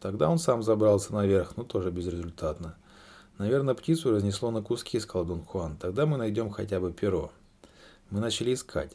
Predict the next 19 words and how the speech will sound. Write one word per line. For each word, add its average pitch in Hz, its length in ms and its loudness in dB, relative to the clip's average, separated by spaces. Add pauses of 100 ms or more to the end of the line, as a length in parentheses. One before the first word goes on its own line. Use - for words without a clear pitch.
Сначала - 400 -8
вокруг 98 380 -2
ромады, 110 440 0
потом 87 360 -10
вокруг 85 380 -6 (320)
всего 95 280 -4
дома. 80 360 -4 (920)
Так 131 220 2
мы 110 200 0 (140)
и 117 120 -4
бродили 120 400 2
с 101 60 -2
керосиновой 98 520 -2
лампой 110 400 0
по 98 140 -6
двору 95 340 0
до 92 120 0
самого 90 380 -4
утра. 82 360 -6